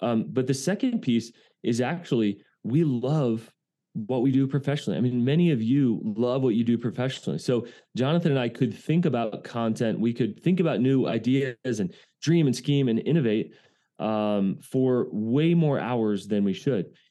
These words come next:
each week. And so maybe that's you. Somebody listening is like, "That is not me. I do not love what I do professionally."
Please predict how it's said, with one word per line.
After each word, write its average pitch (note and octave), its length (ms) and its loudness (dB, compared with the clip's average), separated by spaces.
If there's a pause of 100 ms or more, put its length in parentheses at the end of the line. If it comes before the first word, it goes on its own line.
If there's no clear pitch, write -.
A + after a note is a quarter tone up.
(100)
each A2+ 220 -2
week. C3 240 -2 (260)
And G#2 100 -2
so C3 120 2
maybe C3+ 180 4
that's D3+ 240 0
you. D3 120 4
Somebody C#3 280 0
listening B2+ 260 2
is F#2+ 100 0
like, F2+ 200 0
"That G#2 160 0
is F#2 160 -6
not G2+ 320 0
me. G#2 180 0
I F2 60 -6
do A2 140 2
not G#2+ 320 0
love G#2+ 200 0
what G2+ 120 0
I G#2 80 2
do G#2 180 0
professionally." F#2 680 -4